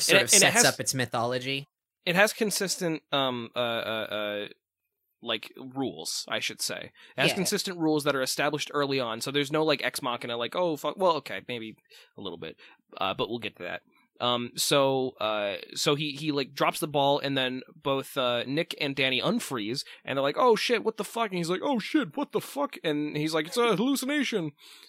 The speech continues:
Speaker 2: Um, and they're like, "Okay, no, you're, you're fucking Santa Claus." Uh, and then he tries to bolt, and then he trips over something. I think it's, um, one of the fire pokers,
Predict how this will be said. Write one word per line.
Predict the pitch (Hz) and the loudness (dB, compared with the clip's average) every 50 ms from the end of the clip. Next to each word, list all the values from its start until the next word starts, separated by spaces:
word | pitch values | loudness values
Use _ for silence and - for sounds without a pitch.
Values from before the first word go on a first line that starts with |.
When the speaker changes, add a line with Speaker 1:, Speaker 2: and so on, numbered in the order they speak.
| _ _ _ | _ _ _
Speaker 2:
Um, | 143 143 135 139 139 139 - | 0 2 2 2 0 -2 -2
and | 147 143 143 139 | 0 0 2 2
they're | 147 143 143 | 4 4 4
like, | 139 143 135 - | 4 4 2 2
"Okay, | 175 165 - - 147 131 127 | 0 0 2 2 0 0 2
no, | 135 139 127 123 | 0 0 0 0
you're, | 127 131 147 147 147 139 | 2 2 2 2 2 0
you're | 131 143 143 143 139 139 139 | -2 -2 0 0 0 -2 -4
fucking | 143 - 151 131 - 131 120 | -4 -2 -2 -2 -2 -4 -6
Santa | 117 - 131 123 117 120 | -4 -4 -4 -4 -4 -8
Claus." | - 127 117 113 113 117 113 - - - _ _ _ _ _ _ _ - | -8 -4 -4 -2 -2 -2 -4 -4 -6 -8 _ _ _ _ _ _ _ -4
Uh, | 107 110 107 104 104 104 107 107 - - _ _ _ _ _ _ | -2 0 0 2 0 0 -2 -2 -6 -8 _ _ _ _ _ _
and | - 139 135 | -6 -4 -2
then | 135 131 131 - | -2 -4 -4 -6
he | 156 147 | -8 -4
tries | 143 - 170 175 170 | 2 4 6 6 6
to | - 180 | 4 0
bolt, | 151 - 147 131 131 - - _ _ _ - | -2 0 0 0 0 -2 -4 _ _ _ -2
and | 143 147 151 | 0 2 4
then | 147 147 143 143 - | 4 4 4 0 -4
he | - - 151 | -6 -8 -6
trips | 131 - - 277 262 - 226 | -4 0 0 0 2 4 4
over | 214 214 185 170 143 | 4 6 4 2 0
something. | - 139 120 117 - 117 113 117 113 | -2 -4 -6 -6 -6 -8 -8 -4 -6
I | 127 | -4
think | 135 - 208 - | -4 -4 -4 -4
it's, | 226 202 - - | -4 -4 -2 0
um, | 170 147 135 135 127 135 | 0 0 0 -2 -4 -2
one | 139 143 | -2 -2
of | 135 | -2
the | 123 | -2
fire | 117 - 147 131 135 135 127 | -4 -4 -4 -2 -2 -4 -4
pokers, | - 127 107 104 - 107 107 107 - | -4 -6 -8 -8 -8 -10 -8 -8 -8